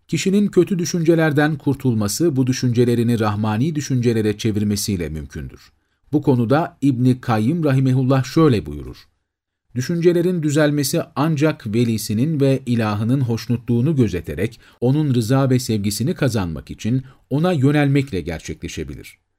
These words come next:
Çünkü doğruluğun ve ıslahın hepsi Allah'tandır. Hidayetin tümü onun katında bulunur. Her türlü rüşt onun muvaffak kılması iledir.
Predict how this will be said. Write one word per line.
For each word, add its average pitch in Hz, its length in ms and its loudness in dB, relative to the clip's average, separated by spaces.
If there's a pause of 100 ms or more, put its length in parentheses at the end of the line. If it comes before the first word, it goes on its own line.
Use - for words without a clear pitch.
(640)
Çünkü 190 360 0
doğruluğun 151 580 4
ve 139 220 2
ıslahın 107 500 -2
hepsi 147 540 -2 (100)
Allah'tandır. 104 760 -2 (520)
Hidayetin 127 680 2
tümü 170 260 0 (180)
onun 135 260 2
katında 98 520 -2
bulunur. 69 320 -14 (560)
Her 147 240 2
türlü 143 340 0
rüşt 135 280 -2 (180)
onun 147 260 2
muvaffak 107 560 0
kılması 90 440 -4
iledir. 76 460 -10